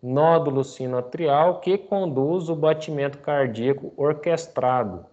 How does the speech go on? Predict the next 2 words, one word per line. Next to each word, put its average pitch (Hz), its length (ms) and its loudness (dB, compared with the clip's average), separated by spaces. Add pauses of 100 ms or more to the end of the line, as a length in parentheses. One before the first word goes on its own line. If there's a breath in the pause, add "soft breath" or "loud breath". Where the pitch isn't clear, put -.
átrio-ventrículo, 151 1500 -2 (1000)
sístole, 180 800 -2